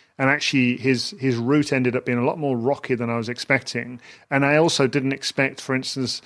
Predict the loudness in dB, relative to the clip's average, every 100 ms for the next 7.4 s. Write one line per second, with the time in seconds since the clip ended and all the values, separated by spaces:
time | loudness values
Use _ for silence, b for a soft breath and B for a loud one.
0 | B -8 -2 4 6 6 4 0 0 2
1 | 2 0 0 4 4 4 -2 0 0 0
2 | 0 2 2 0 -4 -4 0 2 2 4
3 | 4 2 B B B -4 0 6 6 4
4 | 0 -2 0 2 2 2 -2 -4 -4 -6
5 | -8 -2 0 2 -2 -6 0 2 0 -2
6 | -4 0 0 -2 -6 -6 -4 -4 -4 -4
7 | -4 -4 -6 -10